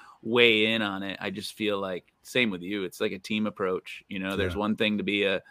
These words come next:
Speaker 1: an individual sport player, but there's also something <coughs> about being a part of that team. And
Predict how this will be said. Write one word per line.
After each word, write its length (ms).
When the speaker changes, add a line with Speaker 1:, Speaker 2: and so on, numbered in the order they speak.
Speaker 1:
an 80
individual 600
sport 400
player, 440
but 160
there's 160
also 240
something 360
<coughs> 0
about 300
being 220
a 40
part 260
of 60
that 240
team. 380
And 160